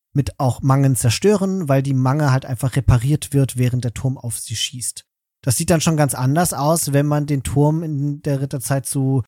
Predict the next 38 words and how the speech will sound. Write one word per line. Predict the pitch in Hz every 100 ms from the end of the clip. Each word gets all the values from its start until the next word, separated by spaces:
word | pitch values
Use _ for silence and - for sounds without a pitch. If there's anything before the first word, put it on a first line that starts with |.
| -
Guard-Towern | 156 190 - - 131 113 113
upgradet, | 113 110 - 127 123 165 - - _
also | 139 147 143 147
die | 143 127
stärkere | 165 202 - 117
Form | - 123 123
hat. | 160 - -
Die | 131 127
sind | 123
nämlich | 117 113 117
einfach, | 120
die | 120 120
haben | 117
einfach | 127 113 113 -
mehr | 131 117 113 -
Attack, | 123 143 156 - -
denn | 139 143 143
die | 139 135
Guard-Towers | 139 131 - 170 170 160
machen | 160
schon | 151 147
deutlich | 147 151 127 -
mehr | 131 139
Schaden | 160 160 180 180
und | 160 151 139
dann | 139
kann | 147 147 147
der | 139
Villager | 139 147 147
nicht | 139 127
mehr | 139
so | 131
bequem | 135 131 - 143
dagegen | 143 139 147 165
anreparieren. | 151 147 123 - 104 120 120 120 107 - _ _ -
Deswegen | 120 147 139
spricht | - 151 -
man | 143 143